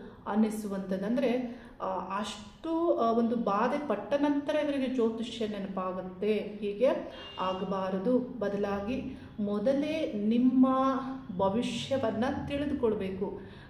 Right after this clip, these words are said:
ಆ, ಜ್ಯೋತಿಷಿಗಳು ಹೆದರಿಸೋದಿಲ್ಲ, ಉತ್ತಮ ಜ್ಯೋತಿಷಿ ಬಳಿಗೆ ಹೋದ್ರೆ ನಿಮಗೆ ಎಚ್ಚರಿಕೆಯನ್ನ ನೀಡ್ತಾರೆ. ಅಂದ್ರೆ, ಇಂಡೈರೆಕ್ಟ್ ಆಗಾದ್ರೂ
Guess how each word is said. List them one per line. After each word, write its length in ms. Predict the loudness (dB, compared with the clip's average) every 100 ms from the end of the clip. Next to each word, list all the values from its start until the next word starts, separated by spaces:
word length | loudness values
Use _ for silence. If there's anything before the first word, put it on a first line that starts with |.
| -4
ಆ, 40 |
ಜ್ಯೋತಿಷಿಗಳು 1040 | 0 4 4 4 -2 -4 -2 0 2 0 -2
ಹೆದರಿಸೋದಿಲ್ಲ, 1040 | -6 -2 0 2 2 2 2 4 2 2 0 0 -4 -6
ಉತ್ತಮ 280 | -2 0 0 2
ಜ್ಯೋತಿಷಿ 480 | 0 0 -4 -4
ಬಳಿಗೆ 280 | -2 0 0
ಹೋದ್ರೆ 680 | 0 0 0 2 2 2 -6 -10 -8 0
ನಿಮಗೆ 280 | 2 2 2
ಎಚ್ಚರಿಕೆಯನ್ನ 1160 | 0 0 0 0 2 2 2 2 6 6 6 4 0 -2 -2
ನೀಡ್ತಾರೆ. 580 | 2 4 4 2 2 2 0 0 -4 -4 -6 -2
ಅಂದ್ರೆ, 540 | -2 4 6 6 4 -2 -2 0
ಇಂಡೈರೆಕ್ಟ್ 640 | 4 6 8 8 6 4 4
ಆಗಾದ್ರೂ 420 | 4 6 4 4